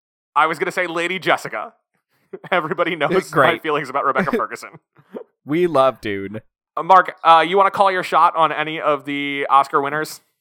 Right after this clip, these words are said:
Speaker 2: Um, I think Ariana DeBose has a good shot. I think it'll probably be Power of the Dog. And I think I don't really care as much about the other acting categories because they're all pretty locked up this year.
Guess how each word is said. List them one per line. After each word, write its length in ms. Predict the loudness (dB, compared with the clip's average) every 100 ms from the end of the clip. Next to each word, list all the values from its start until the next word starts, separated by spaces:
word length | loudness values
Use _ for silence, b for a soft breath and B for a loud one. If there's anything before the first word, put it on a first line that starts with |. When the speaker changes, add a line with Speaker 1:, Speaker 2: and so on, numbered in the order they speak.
| _ _
Speaker 2:
Um, 480 | 0 2 2 0 -2 -4 -4
I 100 | -2
think 340 | -2 -4 -4 0
Ariana 420 | 0 2 0 -2 -6
DeBose 460 | -8 -6 -6 -8
has 180 | -10 -10
a 40 | -12
good 200 | -16 -8
shot. 340 | -4 -4 -4
I 120 | -8 -12
think 240 | -12 -12
it'll 160 | -12 -10
probably 460 | -10 -10 -12 -14
be 340 | -14 -14 -14 -12
Power 260 | -10 -10 -10
of 100 | -16
the 80 |
Dog. 440 | -10 -6 -6 -6 -10 -18 _ _ _ _ _ _ -8
And 500 | -6 -4 -6 -8 -8
I 120 | -8
think 340 | -8 -10 -12 -10 -6
I 600 | -6 -6 -8 -10 -10 -12 -16 _ -16
don't 180 | -10 -8
really 180 | -8 -10
care 240 | -8 -8
as 140 | -6 -8
much 180 | -8 -6
about 200 | -8 -6
the 120 | -8
other 220 | -6 -6
acting 360 | -6 -10 -12 -10
categories 680 | -8 -8 -8 -10 -8 -12 -14
because 760 | -16 -10 -8 -8 -12 -20 -20 _ _ _
they're 220 | -10 -10
all 460 | -8 -8 -6 -10 -14 _
pretty 240 | -14 -12 -10
locked 380 | -8 -10 -10 -14
up 180 | -14 -14
this 180 | -20 -18
year. 300 | -16 -16